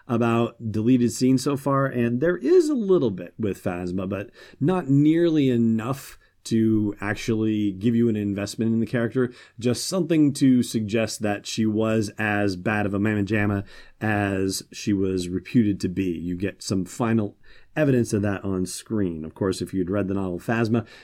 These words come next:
then you'd certainly know more about her background and why she was so incredibly tough and fearsome and all that stuff. But yeah, on screen, eh, not so much. All right.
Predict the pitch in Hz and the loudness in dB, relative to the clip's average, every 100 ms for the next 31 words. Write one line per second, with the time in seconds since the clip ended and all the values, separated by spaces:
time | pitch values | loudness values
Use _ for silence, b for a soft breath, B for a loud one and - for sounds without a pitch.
0 | B 110 110 101 - 156 127 117 110 107 | B 0 2 0 2 2 4 2 2 2
1 | 101 98 95 101 101 95 98 90 95 92 | 0 0 0 0 2 0 -2 -4 -4 -2
2 | 90 87 95 92 90 87 90 90 92 - | -4 -4 -4 -2 -2 -2 -4 -4 -6 -4
3 | 90 90 87 87 - - - 101 92 90 | -4 -2 -4 -6 -8 -10 -6 -2 0 -2
4 | 92 92 - 98 95 92 92 B B B | -2 -6 -4 -4 -2 -2 -4 B B B
5 | B - 107 - 98 - 98 95 90 90 | B -4 -4 -2 -4 0 -2 -2 -4 -4
6 | 87 85 - 90 78 - - 101 90 80 | -6 -8 -10 -10 -10 -12 -10 -6 -6 -4
7 | 107 95 143 143 143 143 120 107 - - | -4 -2 2 4 4 0 -2 -2 -4 -8
8 | 92 90 82 - - - - 104 98 90 | -8 -6 -10 -12 -18 -16 -4 -2 -2 -2
9 | 85 | -8